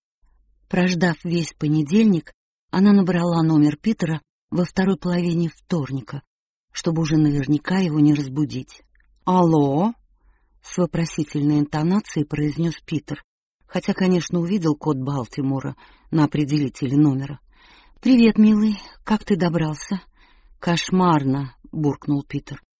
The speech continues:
"Сочувствую. Представляешь, первый отрезок пути я летел эконом-классом". "Да что ты?" Рона не смогла достать ничего лучше.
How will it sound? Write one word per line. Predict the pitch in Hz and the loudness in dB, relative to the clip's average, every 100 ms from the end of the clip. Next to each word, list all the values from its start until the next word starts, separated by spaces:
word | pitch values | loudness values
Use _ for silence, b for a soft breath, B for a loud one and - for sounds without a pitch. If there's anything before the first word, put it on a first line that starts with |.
| _ _ _ - | _ _ _ -12
"Сочувствую. | - 233 - 160 - 160 156 143 _ _ _ _ - - | -8 -6 -6 -10 -10 -10 -10 -10 _ _ _ _ -20 -6
Представляешь, | 185 - - 185 202 214 - | -6 -4 -2 2 2 2 0
первый | 185 165 156 | -2 0 -2
отрезок | 151 160 147 151 - | -2 -2 -2 -4 -6
пути | 170 - 214 | -8 -2 0
я | 175 | 2
летел | 151 147 - 180 160 | 2 0 0 0 0
эконом-классом". | 156 160 165 151 180 135 - 139 127 _ _ _ _ | 0 0 0 0 -2 -2 -6 -12 -12 _ _ _ _
"Да | 143 143 | -8 -6
что | - - 208 254 | -8 -8 -4 -4
ты?" | 269 165 151 147 _ _ _ _ _ | -6 -8 -10 -12 _ _ _ _ _
Рона | - 170 208 233 | 0 4 6 8
не | 202 196 | 8 6
смогла | - 202 185 190 | 4 2 4 2
достать | 156 160 - 196 170 | 2 0 0 -2 2
ничего | 160 - 160 | 0 2 0
лучше. | 175 151 143 - 147 | 0 0 -2 -6 -8